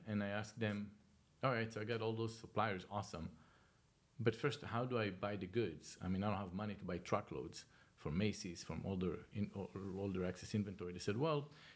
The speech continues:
you don't need to. You get the list, and then you show the list to a buyer, and then you buy it for them, and you put some, you mark it up." How do I get the buyer? Oh,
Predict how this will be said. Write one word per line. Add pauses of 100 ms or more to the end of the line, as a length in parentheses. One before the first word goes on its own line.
you
don't
need
to.
You
get
the
list,
and
then
you
show
the
list (160)
to
a
buyer,
and
then
you
buy
it
for
them,
and
you
put
some, (360)
you
mark
it
up." (680)
How
do
I
get
the
buyer? (120)
Oh,